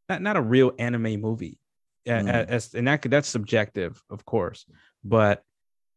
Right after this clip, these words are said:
Speaker 1: that's kinda what it felt like to me. Like, it didn't feel like, uh, like, it's probably gonna be the only film like this on this whole list. And that's kinda why I think it's kinda cheating in that way, that I think it's, it's kinda cutting the line.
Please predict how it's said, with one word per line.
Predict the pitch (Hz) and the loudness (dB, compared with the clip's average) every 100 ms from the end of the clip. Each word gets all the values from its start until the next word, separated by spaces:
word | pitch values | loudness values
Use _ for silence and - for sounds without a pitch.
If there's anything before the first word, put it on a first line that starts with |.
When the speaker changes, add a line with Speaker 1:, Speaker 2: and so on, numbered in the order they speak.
| _ _ _ - | _ _ _ -8
Speaker 1:
that's | 113 - | -8 -6
kinda | 135 123 | -2 0
what | 117 113 | 2 2
it | 101 | 0
felt | 101 90 | -2 -4
like | 78 65 | -6 -10
to | - 95 | -12 -12
me. | 69 113 | -12 -12
Like, | 113 104 | -10 -6
it | 101 - | -4 0
didn't | 120 120 - | 0 0 -6
feel | - - 110 107 104 101 101 | -12 -4 0 2 2 0 -2
like, | 98 98 98 101 - _ _ _ _ _ _ _ - | -2 -2 -4 -6 -12 _ _ _ _ _ _ _ -4
uh, | 104 98 85 80 - _ _ _ _ _ _ _ _ _ _ | -2 -2 -4 -6 -10 _ _ _ _ _ _ _ _ _ _
like, | - 113 - _ _ - | -4 -4 -8 _ _ -10
it's | 131 | -10
probably | - 120 117 127 139 | -6 -4 -4 -2 -2
gonna | 131 135 | 0 -2
be | 123 | 0
the | 123 131 - | -2 -4 -2
only | 123 127 117 | 0 2 0
film | - 117 135 | -2 -4 -4
like | 95 - | -6 -6
this | 107 - | -8 -4
on | 113 | -4
this | 113 107 | -4 -4
whole | 117 113 | -2 0
list. | 113 117 110 - | 0 -2 -4 -12
And | 113 110 101 | -6 -4 -2
that's | 101 - | -2 -4
kinda | - 110 104 | -6 -4 -2
why | 101 104 | -2 -2
I | 98 | -4
think | 104 101 | -6 -8
it's | - | -6
kinda | 107 104 | -6 -6
cheating | - 127 107 | -4 -4 -6
in | 76 73 | -10 -14
that | - - | -14 -14
way, | - 127 | -16 -16
that | - | -14
I | - - | -14 -10
think | 101 | -10
it's, | 98 - - _ _ _ | -10 -14 -20 _ _ _
it's | - | -8
kinda | - 107 | -2 -2
cutting | - 117 107 104 | 0 0 0 0
the | |
line. | 101 101 104 80 76 | 0 0 0 -4 -10